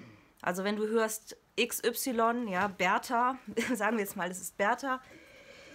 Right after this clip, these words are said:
Bertha redet schlecht über dich und du erfährst das halt von Hannelore und Steffi und dann triffst du aufs Bertha und die lächelt dir ins Gesicht und tut so, als wäre nichts.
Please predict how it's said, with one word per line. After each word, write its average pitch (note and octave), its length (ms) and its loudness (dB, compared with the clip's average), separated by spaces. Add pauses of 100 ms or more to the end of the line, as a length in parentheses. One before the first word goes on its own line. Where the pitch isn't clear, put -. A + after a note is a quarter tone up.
(140)
Bertha C#4 340 4
redet A#3+ 340 0
schlecht A#3 340 -2
über A#3+ 180 -2
dich D4+ 360 -8 (680)
und A3+ 200 0
du B3 60 4
erfährst C4 440 2
das D4 220 0
halt B3+ 280 4
von G3+ 500 -2
Hannelore C4+ 640 0
und F#3 420 -4
Steffi D#4 580 0 (540)
und A3+ 180 -4
dann A#3 260 0
triffst - 320 -4
du B3+ 60 2
aufs G#3+ 220 2
Bertha C4+ 480 2
und A3+ 180 -2
die A#3 60 -2
lächelt A#3 320 -4
dir A3 80 0
ins A3 180 -4
Gesicht G#3+ 340 -4
und G#3 80 -6
tut G#3 200 -8
so, G#3+ 80 0
als F#3+ 220 -2
wäre G3 260 0
nichts. - 420 -8